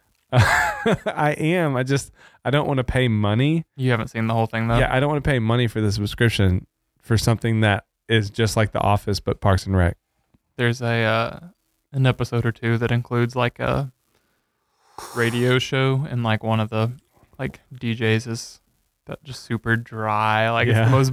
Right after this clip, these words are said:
Speaker 2: boring thing in the world to listen to. And yeah, that's gonna be me.
Speaker 1: That's gonna be awesome. People are gonna love it. You're gonna be like,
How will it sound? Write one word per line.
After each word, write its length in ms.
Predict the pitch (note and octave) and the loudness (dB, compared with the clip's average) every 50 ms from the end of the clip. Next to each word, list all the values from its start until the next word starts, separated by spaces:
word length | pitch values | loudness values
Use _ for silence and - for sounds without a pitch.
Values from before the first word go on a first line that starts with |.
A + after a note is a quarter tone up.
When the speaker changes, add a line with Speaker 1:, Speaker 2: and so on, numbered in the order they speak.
| B2+ | -2
Speaker 2:
boring 380 | A#2+ B2+ A2+ A2+ A2+ A2+ A#2 A#2+ | -4 -2 0 2 2 2 0 0
thing 200 | - B2 A#2+ A#2+ | -2 -4 -4 -2
in 40 | A#2+ | -2
the 80 | A#2 | 0
world 240 | A2+ A2 A2 A2+ A#2 | 0 0 0 0 -2
to 80 | A#2+ A#2+ | -2 -4
listen 220 | A#2+ A#2+ - B2+ | -4 -6 -8 -10
to. 180 | C3 C3 - C3 | -10 -8 -8 -8
And 160 | C3 C3+ C#3 - | -8 -10 -12 -10
yeah, 120 | - - - | -8 -6 -4
that's 180 | B2+ C3 - - | -6 -6 -8 -6
gonna 160 | B2+ B2+ C3 | -6 -4 -2
be 80 | C3 | 0
me. 180 | C3+ C3+ C3+ - _ _ _ - - - _ _ _ - - | 2 2 2 2 _ _ _ -20 -20 -20 _ _ _ -6 -2
Speaker 1:
That's 100 | - - | 0 2
gonna 140 | - - - | 2 2 2
be 100 | A#2+ A2+ | 2 2
awesome. 420 | - - - - - D#3 G#2+ G#2+ _ _ _ - - - _ _ - - - | 4 2 2 2 4 2 2 2 _ _ _ -20 -20 -20 _ _ -20 -16 -8
People 160 | - C#3+ D#3 | -4 -2 0
are 40 | E3+ | 0
gonna 140 | F3 C3 G#2 | 2 0 0
love 260 | F#2 G2 A2 A#2 G#2+ | 2 2 2 2 2
it. 120 | F#2+ - _ _ _ _ _ _ - | 0 -2 _ _ _ _ _ _ -8
You're 120 | G#2+ A2+ | -4 -2
gonna 100 | C3 C3+ | 0 0
be 120 | C#3 C3+ B2 | 2 2 2
like, 280 | A#2 A2 G#2+ - _ | 2 2 0 -2 _